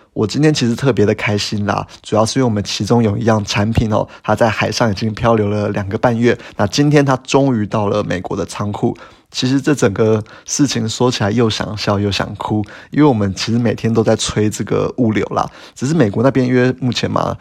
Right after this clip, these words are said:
就是受到这个疫情的关系，其实很多不管是仓库啊，不管是他们的这些船运的工人，很多都没有办法出来上班。然后加上其实现在是一个Q四的旺季，其实很多这种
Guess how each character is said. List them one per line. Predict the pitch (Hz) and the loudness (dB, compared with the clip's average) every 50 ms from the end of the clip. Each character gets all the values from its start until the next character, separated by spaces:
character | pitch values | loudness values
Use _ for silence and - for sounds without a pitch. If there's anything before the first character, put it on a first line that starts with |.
| - _ | -12 _
就 | - 113 | -2 0
是 | 110 110 | 0 2
受 | 104 - 127 113 | 2 4 4 4
到 | 110 110 | 4 4
这 | 110 - 107 | 2 0 -2
个 | 107 - | -4 0
疫 | - 131 117 | 0 0 0
情 | - - 113 104 | 0 0 -2 -4
的 | 104 98 | -4 -4
关 | - - 90 92 | -4 -4 -4 -4
系， | 113 - - - - - - - - | -4 -6 -6 -8 -8 -8 -10 -18 -16
其 | - - - | -8 -4 0
实 | 147 165 | 0 0
很 | - - - 120 101 98 | 0 0 -4 -4 -4 -4
多 | 98 - - 131 127 127 127 | -6 -4 0 2 2 2 2
不 | 127 - _ - | -2 -6 _ -2
管 | - 113 101 | 0 0 0
是 | 113 | -2
仓 | 120 - - 131 120 120 123 | -4 -6 -2 0 0 0 0
库 | 123 - 135 110 | 2 2 4 4
啊， | 104 107 | 4 2
不 | - - | 2 0
管 | - 110 104 101 | 0 0 0 0
是 | - - 123 120 117 107 - - - - - | -2 0 2 2 2 2 0 -4 -14 -20 -18
他 | - - 117 | -2 -2 0
们 | 110 113 110 104 104 | 2 2 0 0 0
的 | - - 113 110 104 104 107 | 0 2 2 4 2 2 0
这 | - 113 | 0 0
些 | - - 110 107 | 2 4 4 2
船 | 107 - - - 120 107 107 | 4 4 2 2 2 0 0
运 | 104 131 117 | 0 0 2
的 | - 107 | 0 -2
工 | - - - 117 117 120 110 | -4 0 -2 0 0 0 0
人， | 107 - 110 113 - - - | -2 -4 -6 -10 -16 -20 -6
很 | - 110 104 | -4 -2 2
多 | 127 139 | 4 4
都 | 151 | 4
没 | 143 135 113 | 4 2 0
有 | 95 | 0
办 | 104 110 | 0 -2
法 | 104 107 | -2 -2
出 | - - - 107 | -6 -6 -4 -4
来 | 98 98 | -4 -4
上 | 98 - - - - - - - | -6 -4 -4 -4 -4 -4 -8 -10
班。 | _ - - - - - - - - - - _ - | _ -10 -10 -10 -12 -14 -16 -20 -20 -20 -20 _ -8
然 | 107 101 | -4 0
后 | 104 110 110 | 0 0 -2
加 | - - - 123 117 | -2 -2 0 0 0
上 | 123 - 139 127 110 | 0 0 -2 -2 -2
其 | 98 - - 113 | -4 -4 -4 -4
实 | 104 | -2
现 | 98 - 113 | 0 2 2
在 | 110 107 | 2 2
是 | - - 117 | 0 0 -2
一 | 110 | -2
个 | - - 107 - | 0 0 -2 -2
Q | - - - 120 113 110 | -2 -2 -2 0 0 0
四 | - - 120 | -2 -2 -2
的 | 104 101 98 | 0 0 0
旺 | 98 107 104 104 104 | 2 0 0 0 -2
季， | 101 - - 107 - - - - - - _ | -6 -6 -6 -6 -8 -8 -12 -20 -20 -20 _
其 | - - 110 | -6 -4 0
实 | 113 131 | 0 2
很 | 104 98 98 | 2 2 0
多 | 98 104 110 110 | 2 4 2 4
这 | 107 120 | 4 2
种 | 113 104 104 | 0 0 -2